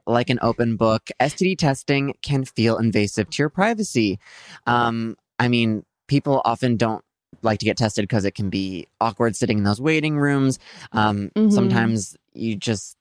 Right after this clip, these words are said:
Speaker 1: feel uncomfortable in doctor's offices. I hate doctor's offices. They make me feel queasy. Um, <laughs> and, but taking care of yourself
Speaker 2: <laughs>
Speaker 1: and your
Speaker 2: Please
Speaker 1: sexual
Speaker 2: no
Speaker 1: health.
Speaker 2: more. <laughs>
Speaker 1: Yes, but taking care of yourself and your sexual health is important,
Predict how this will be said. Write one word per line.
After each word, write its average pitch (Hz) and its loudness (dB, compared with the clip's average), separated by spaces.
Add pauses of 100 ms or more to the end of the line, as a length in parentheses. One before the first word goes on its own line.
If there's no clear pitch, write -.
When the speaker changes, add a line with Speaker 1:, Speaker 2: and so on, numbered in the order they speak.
Speaker 1:
feel 120 0
uncomfortable 117 0
in 113 2
doctor's 113 0
offices. 113 0
I 110 2
hate 110 2
doctor's 113 -2
offices. 107 0 (240)
They 104 0
make 104 0
me 113 2
feel 104 0
queasy. 135 0 (440)
Um, 123 0 (540)
<laughs> - -10
and, 139 0
but 156 0
taking 196 0
care 165 0
of 165 4
yourself 175 0 (180)
Speaker 2:
<laughs> 220 -6
Speaker 1:
and 143 2
your 139 0
Speaker 2:
Please 294 0
Speaker 1:
sexual - 2
Speaker 2:
no 285 2
Speaker 1:
health. 220 2
Speaker 2:
more. 233 -8
<laughs> 370 2
Speaker 1:
Yes, - 0 (180)
but 156 0
taking 185 0
care 160 2
of 143 -2
yourself 135 0
and 127 -2
your 120 2
sexual 120 -2
health 110 0
is 113 2
important, 110 0